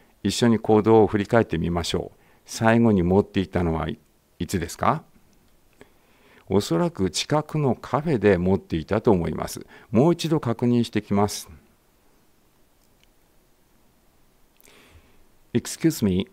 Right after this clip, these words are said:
I seem to have misplaced my wallet. I can't find it anywhere. Oh no,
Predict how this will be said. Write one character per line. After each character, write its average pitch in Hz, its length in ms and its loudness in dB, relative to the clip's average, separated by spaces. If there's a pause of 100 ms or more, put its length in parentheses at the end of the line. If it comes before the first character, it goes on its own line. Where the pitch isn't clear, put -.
(580)
I 131 160 2
seem 185 340 0
to 160 140 -2
have 113 480 0 (200)
misplaced 117 760 0
my 104 240 4
wallet. 123 540 0 (720)
I 117 100 2
can't 135 400 -2
find 120 440 2
it 123 220 -2
anywhere. 127 640 2 (2000)
Oh 123 160 6
no, 92 400 0